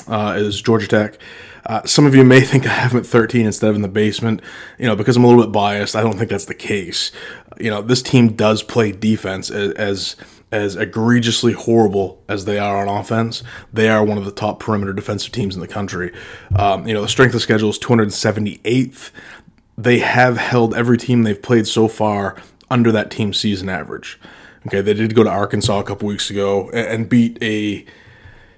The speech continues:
an S E C team. Let's not call them good. Let's just call them an S E C team. So, you know, they,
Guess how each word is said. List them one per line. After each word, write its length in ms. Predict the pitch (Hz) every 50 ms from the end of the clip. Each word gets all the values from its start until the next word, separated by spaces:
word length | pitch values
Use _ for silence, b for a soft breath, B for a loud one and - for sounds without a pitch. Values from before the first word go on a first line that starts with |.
| b b b b b _ _ _ _ _
an 160 | - 135 135
S 160 | 139 131 - 139
E 40 |
C 200 | 127 - - 110
team. 260 | - - 98 92 92 - -
Let's 180 | 139 143 - -
not 160 | 156 147 -
call 180 | - 143 131 123
them 120 | 120 113
good. 220 | 113 117 117 113 110 - -
Let's 160 | 123 120 -
just 180 | - 117 - -
call 200 | 120 113 113 110
them 80 | 110
an 60 | 107
S 120 | 107 - -
E 60 | 104
C 180 | - - 104 98
team. 280 | - 107 90 90 -
So, 360 | - - 104 101 98 98 95 - - -
you 100 | 127 120
know, 200 | 113 107 104 107
they, 200 | 127 135 131